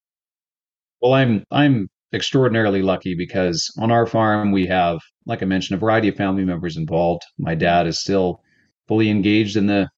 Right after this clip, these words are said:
day-to-day operations of the farm. And, uh, you know, I've got a couple of siblings, you know, involved as well. So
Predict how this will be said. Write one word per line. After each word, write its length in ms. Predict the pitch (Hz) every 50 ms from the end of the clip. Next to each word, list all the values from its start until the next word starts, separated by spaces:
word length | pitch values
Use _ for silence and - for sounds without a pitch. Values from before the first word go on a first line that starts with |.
| _ -
day-to-day 440 | 101 101 98 98 98 98 98 98 98
operations 560 | 95 95 95 - 95 98 95 - - 101 98
of 80 | 90
the 60 | 87 87
farm. 440 | - - 98 98 95 104 110 107
And, 320 | 95 82 82 82 85 82 80
uh, 240 | 87 82 82 82 82 - _ _ _ _ _ _ _ _ _ _ _ _ _
you 140 | - 92 90
know, 160 | 90 87 87
I've 140 | 85 80 -
got 320 | 95 90 87 85 82 -
a 40 | 76
couple 240 | - - 98 - 87
of 60 | 87
siblings, 720 | - - 104 95 107 104 104 104 98 87 - - - - _ _ _ _
you 100 | - 104
know, 160 | 101 101 101 98
involved 400 | 95 92 101 101 104 104 - 101
as 120 | 87 82
well. 360 | 90 92 95 98 101 107 107
So 400 | 101 - - 101 92 87 85 80